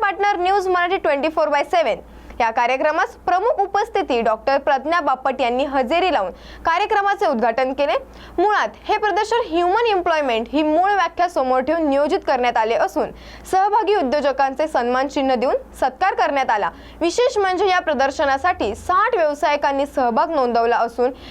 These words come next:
एकोणतीस मे रोजी महिला आणि पुरुषांना शॉल आणि सरस्वतीचे प्रतीक देऊन मनोबल वाढवण्यात आले.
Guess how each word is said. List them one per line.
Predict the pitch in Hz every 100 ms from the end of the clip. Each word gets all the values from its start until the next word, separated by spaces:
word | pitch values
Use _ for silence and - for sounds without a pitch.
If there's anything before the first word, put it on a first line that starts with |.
| -
एकोणतीस | 311 370 480 466 453 466
मे | 359 320
रोजी | 330 277 220 214
महिला | 214 254 277 285 370
आणि | 359 370
पुरुषांना | 359 294 302 339 330 349
शॉल | - 302 196
आणि | - 220 240
सरस्वतीचे | 277 262 311 339 330 349 403
प्रतीक | 339 294 415 359
देऊन | 262 247 - - -
मनोबल | 294 370 480 508 440
वाढवण्यात | 262 240 240 240
आले. | 208